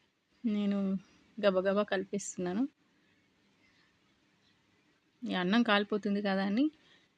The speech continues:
ఇంకా వంకాయలు చూడండి, వంకాయ చూస్తే మాత్రం నోట్లో పెట్టేసుకోవాలనిపిస్తుంది. దీన్ని చేస్తున్నప్పుడే కాదు, ఇట్లా వాయిస్ ఓవర్ ఇస్తున్నప్పుడు కూడా నాకు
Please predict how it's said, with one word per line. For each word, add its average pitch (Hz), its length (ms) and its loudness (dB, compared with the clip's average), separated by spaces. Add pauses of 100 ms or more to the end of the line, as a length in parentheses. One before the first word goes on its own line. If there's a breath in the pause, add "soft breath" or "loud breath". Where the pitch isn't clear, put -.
(140)
ఇంకా 208 320 -2
వంకాయలు 202 420 2
చూడండి, 202 320 0
వంకాయ 190 300 -2
చూస్తే 196 280 -6
మాత్రం 196 320 -4 (220)
నోట్లో 190 360 -2
పెట్టేసుకోవాలనిపిస్తుంది. 180 1160 -4 (4000 loud breath)
దీన్ని 214 420 2
చేస్తున్నప్పుడే 214 640 2
కాదు, 214 220 0
ఇట్లా 220 260 2
వాయిస్ 196 300 0
ఓవర్ 220 140 2
ఇస్తున్నప్పుడు 208 440 -2
కూడా 214 180 -2
నాకు 202 260 -4